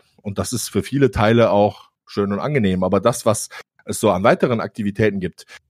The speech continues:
ähm, sich einen großen Influencer angucken, wie er da was dazu erzählt, wie man denn auf YouTube, äh, groß wird. Oder einen, jemanden, der dir was dazu erzählt, mit welcher Kamera kann ich denn am besten, äh, Vlogs aufnehmen. Oder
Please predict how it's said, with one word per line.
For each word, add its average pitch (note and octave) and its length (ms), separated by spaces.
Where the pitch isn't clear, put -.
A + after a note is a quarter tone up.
ähm, G2 320
sich G#2+ 400
einen G#2 240
großen A#2 280
Influencer A#2+ 440
angucken, A2 340
wie G#2+ 120
er G2+ 100
da G#2 160
was A2+ 140
dazu G#2 260
erzählt, G#2 380
wie G2 100
man G2 140
denn G2 140
auf F#2+ 160
YouTube, G2+ 460
äh, F#2 240
groß F#2 360
wird. E2 240
Oder F2 260
einen, F#2 500
jemanden, G2 800
der F#2 340
dir F#2 180
was F#2+ 160
dazu - 240
erzählt, F#2+ 380
mit F2 100
welcher F#2 240
Kamera G2 340
kann G2 180
ich F#2+ 80
denn F#2 120
am F#2+ 120
besten, F#2+ 520
äh, F#2 380
Vlogs F#2 260
aufnehmen. D#2+ 460
Oder E2+ 240